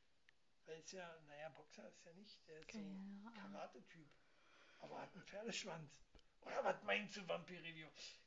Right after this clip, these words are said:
Speaker 1: Keine Ahnung. Keine Ahnung, was er meint.
Speaker 2: So.
Speaker 1: Äh, kommen wir mal langsam zum anderen Thema. Wo wir gerade, äh, bei
Speaker 2: Och,
Speaker 1: Actionstars waren.
Speaker 2: nee.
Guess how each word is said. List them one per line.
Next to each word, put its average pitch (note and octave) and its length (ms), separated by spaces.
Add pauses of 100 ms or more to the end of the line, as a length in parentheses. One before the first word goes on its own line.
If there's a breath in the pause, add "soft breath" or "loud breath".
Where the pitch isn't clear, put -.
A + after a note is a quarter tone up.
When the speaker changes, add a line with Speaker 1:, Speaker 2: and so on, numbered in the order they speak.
(180)
Speaker 1:
Keine D#4+ 320 (160)
Ahnung. G#3 280 (380)
Keine C4 340
Ahnung, A3+ 260
was G3 160
er G3 140
meint. G#3+ 400
Speaker 2:
So. G3 320 (300)
Speaker 1:
Äh, G#3 340
kommen A3+ 240
wir A#3+ 80
mal A3 160
langsam A3 340
zum G3+ 140
anderen G#3 280
Thema. A3 240 (1300)
Wo G3 120
wir A#3+ 140
gerade, F#3 300
äh, G#3+ 520
bei G3+ 220
Speaker 2:
Och, G3+ 80
Speaker 1:
Actionstars F3 640
waren. D#3+ 200
Speaker 2:
nee. F3 680